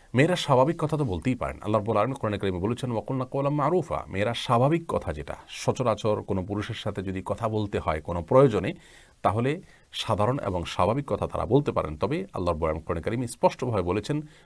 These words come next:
যদি কথা বলতে হয় পরপুরুষের সাথে, যাতে কথা বলার সময় কথার মধ্যে, উম, কৃত্রিমভাবে সৌন্দর্য সৃষ্টি করা বা কোমলতা সৃষ্টি করা, এটা যেন কোনো চেষ্টা না করা হয়।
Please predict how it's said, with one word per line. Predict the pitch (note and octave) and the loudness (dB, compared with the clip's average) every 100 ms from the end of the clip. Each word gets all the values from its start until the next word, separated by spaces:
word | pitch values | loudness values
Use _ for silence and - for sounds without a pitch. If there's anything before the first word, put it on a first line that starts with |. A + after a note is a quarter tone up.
| _ - | _ -6
যদি | F#2+ | -4
কথা | - A2+ | -2 0
বলতে | B2+ C3 C#3 | 0 0 0
হয় | C#3 D3+ | -2 0
পরপুরুষের | F#2+ F2 F#2 - A2+ | -2 -2 -4 -6 -8
সাথে, | A#2 B2 | -6 -4
যাতে | F#2 - D#2+ | -4 -4 -4
কথা | - - G#2+ A#2 | -4 -2 -2 -2
বলার | C3 F2 A2+ C#3 | 0 4 4 4
সময় | - C3 C#3+ D3 D3 | -2 -4 -2 -4 -4
কথার | E2+ - E2 | -4 -4 -4
মধ্যে, | D#2+ D2+ - D#2+ D#2 D2+ - - _ _ - - | -4 -6 -4 -4 -4 -8 -14 -20 _ _ -18 -12
উম, | D#2 D2+ D2 C#2+ - - | -8 -8 -10 -14 -18 -4
কৃত্রিমভাবে | A#2 - D#3+ A2+ G2 G2 | -4 -2 0 0 0 0
সৌন্দর্য | - G#2 F#2+ F2 | -2 -2 -2 -2
সৃষ্টি | - G#2+ - A2 | -6 -8 -8 -4
করা | E2 D#2+ D2+ D#2+ | 0 0 0 0
বা | E2 D#2 | -2 -2
কোমলতা | - C3 C#3 A#2 | -2 -2 -2 -4
সৃষ্টি | G#2 A2 - | -6 -6 -8
করা, | - D#2+ D#2 D#2 - - - - | -4 0 0 -2 -10 -20 -8 -6
এটা | D3 | -4
যেন | D3 C#3 C3 | -4 -4 -6
কোনো | - A2 E2+ | -8 -4 -4
চেষ্টা | D#2 D#2+ D2+ | -4 -8 -6
না | D#2 G#2 | -2 -2
করা | - - D2 | -4 -8 -8
হয়। | - | -12